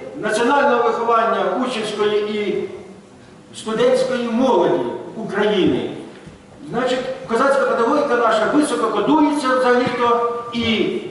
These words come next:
бачите, ну, на рівні із ідеями Шевченка наш народ її поважає. Але, на жаль, ні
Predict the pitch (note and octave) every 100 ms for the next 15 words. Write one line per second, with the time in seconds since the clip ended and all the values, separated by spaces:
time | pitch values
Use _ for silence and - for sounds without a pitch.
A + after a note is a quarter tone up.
0 | - - - - C4 B3+ G#3 F#3 F3+ F3
1 | G3+ C#4 A#3+ A3 A3 G#3+ C4 A3+ G#3 G#3
2 | A3+ A3 G3+ F#3 E3+ - - - F#3 -
3 | B3 C4 - B3 A#3+ - - - E3 F3+
4 | A3+ - E3+ D#3+ F3 - - G3 G3 -
5 | - - - - - B3+ C#4 C#4+ C#4+ C#4
6 | C4+ F3+ A#3 D4